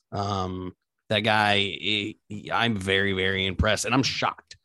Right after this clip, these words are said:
Here's a guy who I think stock was, wasn't low going in. Um, but, but yeah.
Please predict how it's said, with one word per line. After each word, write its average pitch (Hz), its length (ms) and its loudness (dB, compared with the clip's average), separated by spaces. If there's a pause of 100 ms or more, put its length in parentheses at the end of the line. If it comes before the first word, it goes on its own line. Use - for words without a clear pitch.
(100)
Here's 131 220 4
a 139 60 0
guy 123 240 2
who 107 100 0
I 107 80 0
think 107 200 -4
stock 110 360 -2
was, 104 280 -6 (340)
wasn't 160 460 4
low 101 500 6
going 320 400 4
in. 370 320 2 (460)
Um, 117 720 -2 (580)
but, 104 320 0 (340)
but 110 120 -4
yeah. 98 160 -10